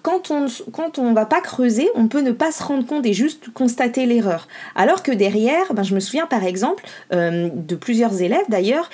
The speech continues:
qui confondaient systématiquement A avec accent et A sans accent. Et si on questionne pas, on peut se dire, bon, ben, il a pas fait attention, il s'est pas posé la question, euh, euh, ou il sait pas qu'il y a une règle, ou, enfin bref, on peut surinterpréter ce qui s'est passé,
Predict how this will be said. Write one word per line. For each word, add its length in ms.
qui 140
confondaient 600
systématiquement 1080
A 140
avec 240
accent 400
et 160
A 100
sans 240
accent. 320
Et 80
si 240
on 120
questionne 480
pas, 220
on 100
peut 180
se 60
dire, 200
bon, 140
ben, 100
il 100
a 80
pas 140
fait 140
attention, 500
il 80
s'est 100
pas 160
posé 240
la 140
question, 320
euh, 240
euh, 260
ou 160
il 100
sait 200
pas 160
qu'il 160
y 20
a 20
une 100
règle, 400
ou, 280
enfin 200
bref, 300
on 80
peut 160
surinterpréter 880
ce 80
qui 100
s'est 140
passé, 500